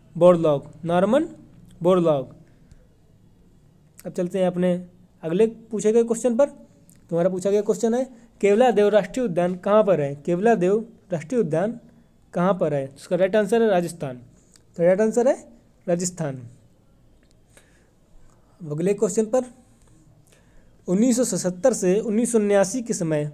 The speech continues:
भारत के उप प्रधानमंत्री कौन थे? उन्नीस सौ सतहत्तर से उन्नीस सौ उन्यासी के समय भारत के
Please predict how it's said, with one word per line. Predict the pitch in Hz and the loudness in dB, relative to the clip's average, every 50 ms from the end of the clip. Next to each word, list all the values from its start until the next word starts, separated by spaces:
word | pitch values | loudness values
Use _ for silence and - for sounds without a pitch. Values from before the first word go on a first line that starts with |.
| - - - | -12 -16 -6
भारत | 139 170 214 254 240 - | -2 0 0 0 0 4
के | 226 208 | 4 6
उप | 220 233 233 233 | 6 6 4 2
प्रधानमंत्री | - 180 180 180 180 180 175 180 190 190 180 | 0 2 2 2 2 2 0 0 -2 -4 -2
कौन | 196 208 208 196 180 | 0 -2 -2 -2 -2
थे? | - 147 139 131 - - _ - _ _ _ - - _ - _ - 190 | -4 -4 -6 -6 -8 -16 _ -20 _ _ _ -20 -20 _ -20 _ -6 -4
उन्नीस | 185 214 240 214 | -2 0 0 0
सौ | 233 226 | -2 -4
सतहत्तर | 233 175 160 156 - - 254 214 | -4 -6 -8 -8 -2 -2 -2 -2
से | - 185 180 196 214 214 - - - - _ - - | -2 -4 -2 -2 -4 -6 -10 -20 -20 -20 _ -16 -10
उन्नीस | 190 214 240 233 - | -6 -4 -4 -2 0
सौ | 240 | 0
उन्यासी | 214 208 208 214 196 180 294 269 | 0 2 2 0 0 0 -2 -4
के | - | -2
समय | - 190 170 156 151 143 151 - - - | -2 -4 -2 -2 -4 -6 -8 -12 -14 -6
भारत | 156 165 208 254 233 240 | 0 2 2 2 2 0
के | - 190 | -2 -2